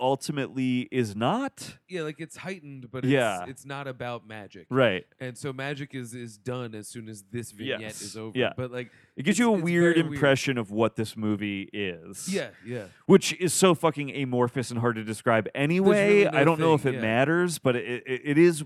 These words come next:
Speaker 1: a weird
Speaker 2: We do
Speaker 1: way to
Speaker 2: go
Speaker 1: start
Speaker 2: into
Speaker 1: a
Speaker 2: it,
Speaker 1: movie.
Speaker 2: at least in fifteen, at fifteen with the baggage of, "Okay, we're watching a cool indie
Speaker 1: Yes.
Speaker 2: movie like Tarantino,
Speaker 1: Yeah.
Speaker 2: cool indie,
Speaker 1: Yeah.
Speaker 2: cool indie." And
Speaker 1: Yeah.
Speaker 2: you know, it's, it is that, but not in that flavor that we so
Speaker 1: Right.
Speaker 2: expected.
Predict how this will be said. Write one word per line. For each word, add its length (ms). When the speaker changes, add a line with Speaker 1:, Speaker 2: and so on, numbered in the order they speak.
Speaker 1:
a 80
weird 440
Speaker 2:
We 40
do 40
Speaker 1:
way 160
to 80
Speaker 2:
go 100
Speaker 1:
start 240
Speaker 2:
into 60
Speaker 1:
a 20
Speaker 2:
it, 60
Speaker 1:
movie. 220
Speaker 2:
at 100
least 160
in 140
fifteen, 480
at 120
fifteen 460
with 160
the 60
baggage 420
of, 180
"Okay, 280
we're 120
watching 320
a 60
cool 220
indie 140
Speaker 1:
Yes. 160
Speaker 2:
movie 220
like 220
Tarantino, 440
Speaker 1:
Yeah. 200
Speaker 2:
cool 160
indie, 260
Speaker 1:
Yeah. 140
Speaker 2:
cool 80
indie." 240
And 420
Speaker 1:
Yeah. 240
Speaker 2:
you 100
know, 120
it's, 280
it 120
is 340
that, 280
but 140
not 180
in 120
that 180
flavor 320
that 100
we 80
so 80
Speaker 1:
Right. 120
Speaker 2:
expected. 440